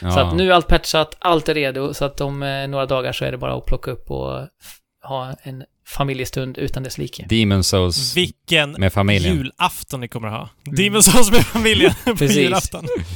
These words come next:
Speaker 2: Vi kör Royal.
Speaker 3: Mys.
Speaker 1: Ja, F-, Jesper, du ska ju spela Demon Souls på svenska för att lätta på stämningen som du har så svårt för med From Software-spel.
Speaker 2: Ja, det är just det, tryckande
Speaker 3: Finns det på
Speaker 2: stämningen.
Speaker 3: svenska?
Speaker 1: Ja, det finns på svenska.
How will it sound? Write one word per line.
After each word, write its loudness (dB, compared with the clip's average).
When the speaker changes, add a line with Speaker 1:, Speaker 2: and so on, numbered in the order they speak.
Speaker 2:
Vi -6
kör 0
Royal. -2
Speaker 3:
Mys. -6
Speaker 1:
Ja, -4
F-, -12
Jesper, 0
du 2
ska 2
ju 2
spela -4
Demon -2
Souls -6
på -12
svenska -6
för -6
att -4
lätta -4
på -6
stämningen -4
som -8
du -2
har 0
så -6
svårt -4
för -2
med -4
From -4
Software-spel. -6
Speaker 2:
Ja, -8
det 0
är 4
just -2
det, 4
tryckande -2
Speaker 3:
Finns 2
det 4
på -6
Speaker 2:
stämningen. -2
Speaker 3:
svenska? -6
Speaker 1:
Ja, 0
det -4
finns -4
på -12
svenska. -8